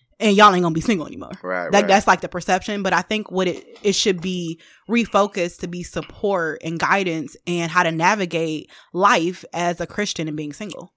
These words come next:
Speaker 1: But I don't think that's usually, that's not
Speaker 2: That's
Speaker 1: a lot
Speaker 2: not,
Speaker 1: of the focus.
Speaker 2: that's not how it's promoted at
Speaker 1: It's
Speaker 2: all.
Speaker 1: not how it's promoted.
Speaker 2: No.
Speaker 1: Like, I think, but I think that's how it should be, because if you are trying to get to the point of being married, if that's what you desire,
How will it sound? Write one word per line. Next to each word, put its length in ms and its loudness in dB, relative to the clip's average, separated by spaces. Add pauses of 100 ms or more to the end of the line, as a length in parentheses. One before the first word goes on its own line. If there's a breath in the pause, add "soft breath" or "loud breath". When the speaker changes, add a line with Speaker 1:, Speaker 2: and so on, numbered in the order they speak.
(320 loud breath)
Speaker 1:
But 140 6
I 80 6
don't 100 2
think 160 -4
that's 240 -6
usually, 320 -4
that's 140 -2
not 240 4
Speaker 2:
That's 180 -2
Speaker 1:
a 60 0
lot 140 4
Speaker 2:
not, 40 2
Speaker 1:
of 80 -4
the 60 -6
focus. 360 -6
Speaker 2:
that's 200 -2
not 180 -4
how 260 -4
it's 120 -8
promoted 640 -4
at 100 -4
Speaker 1:
It's 80 6
Speaker 2:
all. 60 2
Speaker 1:
not 100 4
how 140 4
it's 80 -6
promoted. 400 0
Speaker 2:
No. 80 -6
Speaker 1:
Like, 320 4
I 120 6
think, 220 0
but 100 6
I 100 8
think 160 0
that's 140 2
how 180 4
it 60 0
should 220 -2
be, 120 -6
because 520 2 (400 loud breath)
if 220 4
you 240 4
are 240 6
trying 640 2
to 100 -4
get 140 -2
to 80 -10
the 80 -2
point 240 -4
of 120 -6
being 280 2
married, 340 -4
if 40 -2
that's 160 0
what 120 -8
you 60 -6
desire, 560 -2